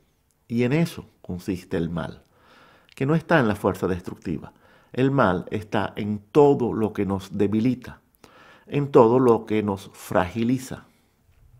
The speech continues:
Ahora bien, vamos a, a adentrarnos en el, en el tema propiamente de la, de la historia cíclica.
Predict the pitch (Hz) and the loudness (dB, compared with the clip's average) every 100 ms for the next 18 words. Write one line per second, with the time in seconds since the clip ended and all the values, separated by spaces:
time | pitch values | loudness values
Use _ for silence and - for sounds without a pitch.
0 | _ _ _ _ _ - - - _ _ | _ _ _ _ _ -20 -20 -20 _ _
1 | _ _ _ _ _ - 120 110 87 - | _ _ _ _ _ -4 0 2 0 -2
2 | - - _ _ _ - 104 107 113 123 | -10 -20 _ _ _ -16 -10 -4 -4 -4
3 | - 95 90 85 82 87 82 80 92 92 | -4 -4 -2 -2 -6 -8 -12 -14 -8 -4
4 | 90 87 - 98 92 104 107 110 - 92 | -4 -6 -2 0 0 -2 -4 -6 -8 -6
5 | 85 82 85 80 80 - _ - 92 87 | -4 -4 -6 -8 -12 -20 _ -8 -6 -6
6 | - 90 87 87 85 - - 87 85 78 | -4 -2 -2 -4 -6 -10 -8 -10 -10 -12
7 | - 87 90 71 - - - 71 - - | -10 -8 -8 -10 -18 -18 -14 -14 -14 -10
8 | 107 98 - 110 - - | -8 -6 -4 -4 -4 -18